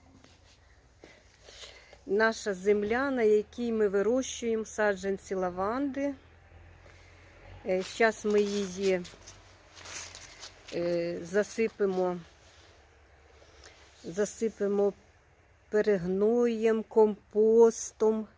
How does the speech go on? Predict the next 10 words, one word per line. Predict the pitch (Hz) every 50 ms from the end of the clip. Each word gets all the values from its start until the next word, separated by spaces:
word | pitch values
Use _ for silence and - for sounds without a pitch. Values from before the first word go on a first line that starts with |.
| _ _ _ _ - - - - - - - -
а | - 185 190
також, | - 220 202 - - 220 220 202 - - - -
е, | 202 196 196 196 196 190 190 196 190 196
винесу | 196 185 214 226 220 214 208 208 - - - 208 202 202 190 180 175 - _ _ _ - - - - - - - - - -
з, | - 180 175 - - - 196 190 185 180 180 190 - - - - -
від | - 202 185 226 - -
кур | - - 220 214 208 -
там | - - 190 190 190 190 175 - - -
різні | - 202 196 214 202 180 190 196 190 185
відходи. | 196 - - - - 247 269 277 254 226 240 240 240